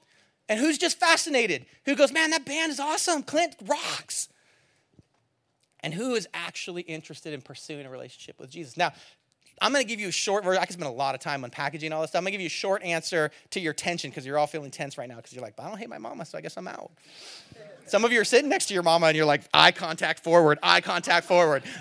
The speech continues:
<laughs> Don't look to the left or the right. Sorry, mama. This is part of kind of this Eastern culture and way of speaking. There's some things here that you have to understand, and they're nuanced. There's a lot of, uh, uh,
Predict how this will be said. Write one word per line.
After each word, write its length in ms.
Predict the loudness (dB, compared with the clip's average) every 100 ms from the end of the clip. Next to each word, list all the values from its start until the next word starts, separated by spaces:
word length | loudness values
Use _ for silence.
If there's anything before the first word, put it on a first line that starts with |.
| -4
<laughs> 280 | -4 -2 6
Don't 260 | 8 10
look 180 | 8 8
to 100 | 8
the 100 | 8
left 280 | 10 10 10
or 100 | 6
the 100 | 8
right. 320 | 10 10 8
Sorry, 240 | 8 8 8
mama. 280 | 6 4 0 -8 -8 -8 _ _ _ _ _ _ _ _ _ _ _ _ _ _ _ _ _ _ _ _ _ _ _ _ _ _
This 160 | 0 0
is 140 | 0
part 380 | -4 4 6 8
of 320 | 6 6 2
kind 180 | -4 -2
of 60 | 0
this 160 | -2 -4
Eastern 600 | -6 -6 -4 -2 -4 -6
culture 640 | -4 -4 -4 -4 0 0
and 140 | 2
way 200 | 2 4
of 120 | 2
speaking. 640 | -2 -6 -6 -8 -6 -4 -2
There's 180 | -2 -2
some 200 | -4 -6
things 340 | -4 -4 -6
here 220 | -6 -4
that 100 | -4
you 140 | -6 -6
have 160 | -6
to 100 | -6
understand, 400 | -8 -6 -6 -6
and 100 | -6
they're 60 | -8
nuanced. 560 | -6 -4 -2 -2 -4 -18 -8
There's 160 | -4 2
a 40 |
lot 200 | 4 6
of, 160 | 4 4
uh, 280 | 4 4 2 -16 _ -6
uh, 140 | -6